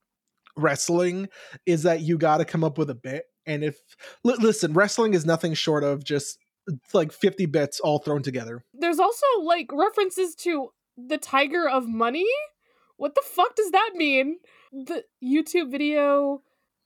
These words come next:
Speaker 2: what? The name of the episode might be a reference to a YouTube video named Namer
Speaker 1: Haksef.
Speaker 2: Haksef,
Speaker 1: In translation
Speaker 2: um,
Speaker 1: from
Speaker 2: which
Speaker 1: Hebrew, which means the Tiger of Money.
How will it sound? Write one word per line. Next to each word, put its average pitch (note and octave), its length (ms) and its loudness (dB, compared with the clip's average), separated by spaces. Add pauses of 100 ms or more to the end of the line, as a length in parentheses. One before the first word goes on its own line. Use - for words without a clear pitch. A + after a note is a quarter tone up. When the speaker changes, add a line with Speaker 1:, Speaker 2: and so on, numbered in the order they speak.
(200)
Speaker 2:
what? E4+ 480 -10 (640)
The C4+ 80 0
name D4 140 2
of E4 40 -2
the F4+ 80 2
episode C#4+ 380 0
might B3+ 160 2
be C4 180 -2
a A3+ 60 0
reference B3 360 0
to A3+ 300 -2
a A#3 100 -6
YouTube C4 300 -2
video A#3 260 0
named G#3+ 440 -4 (420)
Namer D4 580 2
Speaker 1:
Haksef. - 540 -6 (1200)
Speaker 2:
Haksef, B3+ 460 2
Speaker 1:
In D#3 80 2
translation D#3+ 580 4
Speaker 2:
um, - 80 0
Speaker 1:
from E3 120 2
Speaker 2:
which - 100 -8
Speaker 1:
Hebrew, C#3+ 420 0
which C#3 260 -2
means D3 180 -2
the C3+ 80 0
Tiger D3+ 340 0
of C3+ 100 -4
Money. C#3 460 -4